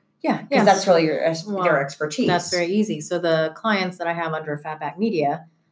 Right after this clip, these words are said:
Speaker 1: they are never mentioned on Girl Meets Food.
Speaker 2: Oh, really?
Speaker 1: Yeah.
Speaker 2: Well, don't, but don't they think that's the best part of working with you is they have this, oh my gosh, they have Mary in their pocket now?
Speaker 1: It's a separate business.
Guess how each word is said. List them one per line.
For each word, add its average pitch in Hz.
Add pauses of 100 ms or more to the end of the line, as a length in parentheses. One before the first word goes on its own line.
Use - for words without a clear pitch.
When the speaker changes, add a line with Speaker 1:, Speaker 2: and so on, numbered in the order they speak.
Speaker 1:
they 220
are 180
never 185
mentioned 143
on 131
Girl 131
Meets 131
Food. 135 (300)
Speaker 2:
Oh, 175
really? 160
Speaker 1:
Yeah. 160 (340)
Speaker 2:
Well, 190 (220)
don't, 185 (460)
but -
don't 233
they 220
think 208
that's 196
the 208
best 185
part 180
of 175
working 170
with 226
you 254
is 208
they 170
have 165 (320)
this, -
oh 226
my 214
gosh, 196
they 190
have 185
Mary 180
in 196
their 165 (120)
pocket 165
now? - (680)
Speaker 1:
It's 165
a 165
separate 165
business. 202